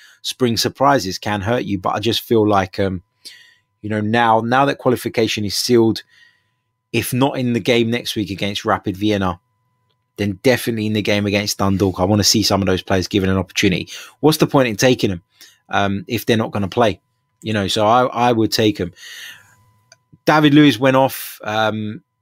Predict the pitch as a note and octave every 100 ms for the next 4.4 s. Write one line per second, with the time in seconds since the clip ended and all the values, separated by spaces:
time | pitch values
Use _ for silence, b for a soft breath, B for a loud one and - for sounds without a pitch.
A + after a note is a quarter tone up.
0 | _ _ - B2 A#2+ B2 G2+ - A#2 A2+
1 | A2 G2 A2 - A#2 A2+ - _ - A2
2 | G#2 G#2 - D3+ C#3+ C3+ C3 - A#2+ A2
3 | G#2 G#2 G2+ G2+ G#2 G#2 F#2 F2 G2 F#2
4 | G2 - A#2+